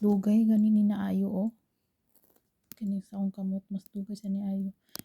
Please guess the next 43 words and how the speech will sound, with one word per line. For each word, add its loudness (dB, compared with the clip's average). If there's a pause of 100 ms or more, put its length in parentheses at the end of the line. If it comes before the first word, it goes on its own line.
(180)
Gibutangan 2
na 4
lang 2
pud -2
nako 0
kay 0
ano 2
na 2
ba -2
na 0
siya -6
mag -4
three -2
months. -2 (720)
Gibutangan 2
na 2
lang -2
pud 0
nako -4
ani 0 (160)
kaning -4 (240)
para -10
sa -20
akong -2
liog -2
gamay. -4 (480)
Tapos, -8
ah, 0
medyo 2
nag-, 0 (480)
nagwala 0
iyang 2
keloid, -2
di -4
ba? -4
Keloid -4
kito -14
kaysa -10
sa -16
una, 0
burot. 0 (720)
Karon -2
kay 0